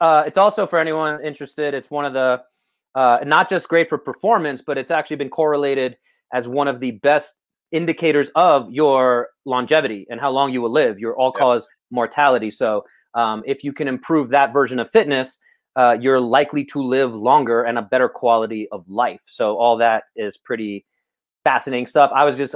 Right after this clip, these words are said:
Speaker 1: I'll, I'll add real quick, I just moved to Colorado here,
Speaker 2: Mm-hmm.
Speaker 1: and it's been tough getting used to the oxygen.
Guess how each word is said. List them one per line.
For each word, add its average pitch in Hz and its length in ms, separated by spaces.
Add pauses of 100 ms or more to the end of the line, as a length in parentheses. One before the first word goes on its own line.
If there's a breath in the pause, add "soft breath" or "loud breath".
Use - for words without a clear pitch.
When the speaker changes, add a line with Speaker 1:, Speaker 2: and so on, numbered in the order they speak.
Speaker 1:
I'll, 135 180
I'll 131 160
add 127 220
real 135 200
quick, 131 280
I 131 100
just 123 160
moved 135 200
to - 40
Colorado 135 540
here, 131 320 (300)
Speaker 2:
Mm-hmm. 113 140
Speaker 1:
and 117 460 (100)
it's 143 160
been 190 160
tough 185 240
getting 170 240
used 170 220
to 170 60
the 156 100
oxygen. 123 580